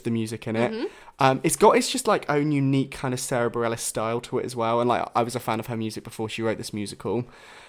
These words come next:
Speaker 1: Um, and I just think it's heartbreaking. Like, She Used to Be Mine is probably one of my favourite all-time musical theatre songs. Um, and then book-wise, just, like, Book of Mormon, I just think is so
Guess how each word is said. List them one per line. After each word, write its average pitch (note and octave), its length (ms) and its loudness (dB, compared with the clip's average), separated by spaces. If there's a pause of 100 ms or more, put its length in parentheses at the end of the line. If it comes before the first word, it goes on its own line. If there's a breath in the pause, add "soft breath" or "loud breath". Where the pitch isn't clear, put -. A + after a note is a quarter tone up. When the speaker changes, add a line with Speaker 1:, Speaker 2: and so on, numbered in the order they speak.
(160 loud breath)
Speaker 1:
Um, B2 320 4
and F3 100 4
I - 20 6
just A#3 200 0
think C4+ 120 2
it's - 100 -2
heartbreaking. C3+ 600 2
Like, B2+ 240 -2
She - 180 -4
Used E3 160 -2
to - 40 -12
Be D3+ 80 2
Mine B2+ 260 2
is A#2+ 100 -2
probably B2 220 -6
one A#2 140 -2
of A#2 40 -2
my A#2 100 -2
favourite A2+ 580 0
all-time A2 380 -6
musical G#2+ 300 -8
theatre F#2 260 -8
songs. G#2+ 440 -8 (540 loud breath)
Um, C#3 340 6
and E3 120 6
then F3+ 100 6
book-wise, A#2+ 840 6
just, - 640 2
like, G#2 260 -2
Book - 180 -8
of A#2 60 -8
Mormon, A2 240 -2
I A2+ 80 -4
just A#2 220 -8
think A2+ 180 -6
is B2 80 -6
so A2 300 0